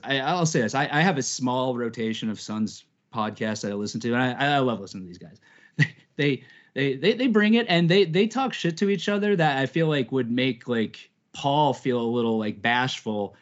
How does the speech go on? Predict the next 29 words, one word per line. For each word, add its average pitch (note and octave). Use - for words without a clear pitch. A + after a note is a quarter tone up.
even B2
though A#2
he's A2+
had A2+
to G#2+
deal G#2+
with G2+
me A#2+
for A2+
the G2+
past G#2
twenty G#2
plus G2
years. F2+
So, A2+
so -
I E3+
appreciate E3
that C3
very B2+
much. B2
If B2
you D3
guys E3+
don't D#3+
listen, C#3
I B2+
mean, C#3
they're, E3